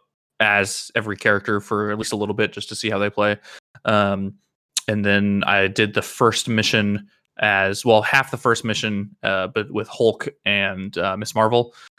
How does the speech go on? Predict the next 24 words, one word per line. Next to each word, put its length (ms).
I 60
got 160
to 80
the 40
part 180
where 100
I 60
switched 260
to 60
Miss 140
Marvel, 320
and 100
then 80
that's 200
where 120
I 40
got 180
off 140
for 80
the 80
night. 180
Um, 480
I 80
really 1080